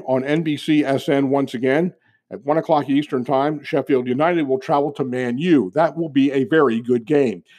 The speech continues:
'cause Sheffield United and Man U are both up in the top five of the E P L. Sheffield United has had a great season. Aston Villa is gonna travel to Newcastle on Wednesday. Everton will go to last place Norwich.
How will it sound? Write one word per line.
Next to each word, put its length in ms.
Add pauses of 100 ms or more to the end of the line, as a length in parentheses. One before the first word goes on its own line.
(200)
'cause 120
Sheffield 480
United 440
and 200
Man 280
U 300 (240)
are 100
both 280
up 220
in 120
the 100
top 500
five 500
of 200
the 100
E 260
P 300
L. 360 (300)
Sheffield 400
United 360
has 200
had 160
a 100
great 460
season. 480 (720)
Aston 340
Villa 260
is 60
gonna 140
travel 300
to 100
Newcastle 640
on 220
Wednesday. 560 (480)
Everton 420
will 120
go 180
to 140
last 340
place 260
Norwich. 580